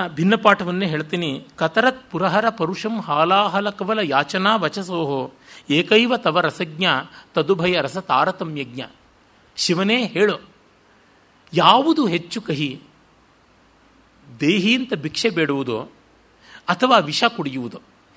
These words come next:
ಯಾಕೆಂದರೆ ನಿನ್ನ ನಾಲಿಗೆ ಒಂದೇ ಎರಡನ್ನೂ ಮಾಡಿದೆ ಅಂತ. ಅವನು ಭಿಕ್ಷಾಟನ ಮೂರ್ತಿ. ಇಪ್ಪತ್ತೈದು ಲೀಲೆಗಳಲ್ಲಿ ಒಂದು ಭಿಕ್ಷಾಟನ ಲೀಲೆ. ಹಾಗಾಗಿ "ಭವತಿ ಭಿಕ್ಷಾಂದೇಹಿ" ಅಂತ ಬ್ರಹ್ಮಕಪಾಲ ಹಿಡಿದು ಮನೆ ಮನೆ ಬೇಡಿದ್ದಾನೆ.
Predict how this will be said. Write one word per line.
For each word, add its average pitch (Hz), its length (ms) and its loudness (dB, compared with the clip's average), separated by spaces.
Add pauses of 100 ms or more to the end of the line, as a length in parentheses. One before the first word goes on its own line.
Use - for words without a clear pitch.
(140)
ಯಾಕೆಂದರೆ 190 380 2
ನಿನ್ನ 180 260 0
ನಾಲಿಗೆ 196 400 4
ಒಂದೇ 180 360 0
ಎರಡನ್ನೂ 160 640 2
ಮಾಡಿದೆ 123 380 0
ಅಂತ. 104 140 -14 (920)
ಅವನು 190 340 2
ಭಿಕ್ಷಾಟನ 226 560 2
ಮೂರ್ತಿ. 170 460 -4 (520)
ಇಪ್ಪತ್ತೈದು 180 540 0
ಲೀಲೆಗಳಲ್ಲಿ 196 540 4
ಒಂದು 170 560 -2 (100)
ಭಿಕ್ಷಾಟನ 165 460 -4
ಲೀಲೆ. 135 340 -4 (500)
ಹಾಗಾಗಿ 202 400 2
"ಭವತಿ 170 300 -2
ಭಿಕ್ಷಾಂದೇಹಿ" 196 800 2
ಅಂತ 175 160 0
ಬ್ರಹ್ಮಕಪಾಲ 202 720 2
ಹಿಡಿದು 190 280 0
ಮನೆ 147 200 0
ಮನೆ 180 200 -2
ಬೇಡಿದ್ದಾನೆ. 131 500 -4